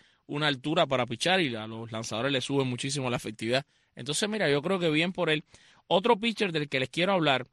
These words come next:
en este segmento es de Sonny Gray. Señores, Sonny Gray, que terminó entre los tres finalistas para el premio Cy Young de esta temporada, se rumora,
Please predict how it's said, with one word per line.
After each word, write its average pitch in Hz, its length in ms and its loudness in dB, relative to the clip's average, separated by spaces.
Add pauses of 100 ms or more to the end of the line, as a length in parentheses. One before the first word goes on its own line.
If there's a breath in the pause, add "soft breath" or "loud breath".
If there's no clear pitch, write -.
(140)
en 117 180 -6
este 156 180 -4
segmento 147 460 -2
es 156 80 -2
de 147 80 -4
Sonny 160 380 -2
Gray. 117 300 0 (320 soft breath)
Señores, 123 560 -6
Sonny 156 460 0
Gray, 120 280 2
que 120 180 -2
terminó 120 600 -2 (380)
entre 131 340 -2
los 131 160 0 (120)
tres 214 260 0
finalistas 143 840 0
para 113 200 -2
el 110 80 -4
premio 160 340 0
Cy 190 520 2
Young 123 300 0 (340 soft breath)
de 135 320 4
esta 143 260 0
temporada, 113 800 0 (300 soft breath)
se 233 340 4
rumora, 175 1120 4